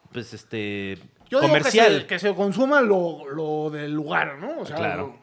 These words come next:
Speaker 2: lo, por ejemplo, de Acapulco, que es el tamarindo, ¿no? Lo que te
Speaker 1: Sí,
Speaker 2: vendían ahí
Speaker 1: la
Speaker 2: en la
Speaker 1: cocada
Speaker 2: playa.
Speaker 1: también.
Speaker 3: La
Speaker 2: También,
Speaker 3: cocada.
Speaker 2: eh, pero en aceite, en
Speaker 1: Sí.
Speaker 2: aceite de coco.
Speaker 3: Ajá,
Speaker 2: Yo
Speaker 3: ajá.
Speaker 2: creo que eso
Speaker 3: Las
Speaker 2: está, está
Speaker 3: donas.
Speaker 2: bien, ¿no?
Speaker 3: La, la, la dona.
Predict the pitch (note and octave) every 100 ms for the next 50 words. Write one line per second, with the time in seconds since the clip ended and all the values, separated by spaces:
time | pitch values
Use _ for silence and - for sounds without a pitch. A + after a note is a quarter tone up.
0 | _ E3 E3 G#3+ G#3+ G3+ G3+ G#3 G3 A3
1 | G#3+ A#3 A3+ - C#3 C#3 F#3+ F#3+ D3 F3+
2 | A#3 F3 D#3+ C#3+ C3 - D3+ C#3+ B2 F#3
3 | G3 F3+ F#3 F#3 A#2+ - C3+ F3+ - -
4 | C#3+ C#3+ D#3+ - F#3 - B2+ B2+ - F3
5 | E3+ E3+ E3 - - D#3+ D#3+ - _ -
6 | C#3+ D3 C3 F#3+ F#3+ F#3+ F#3+ G#3 G#3 E3
7 | - _ A#2 G#2+ A#2 A2+ E3 - _ G#3+
8 | A#3 A#3+ A3+ A3+ - - - E3+ E3+ D#3+
9 | D#3+ C#3+ F3 G3+ _ _ _ A#2+ A#2 A2+
10 | A2 G#2+ A2+ A2+ B2+ D#3+ D#3 C#3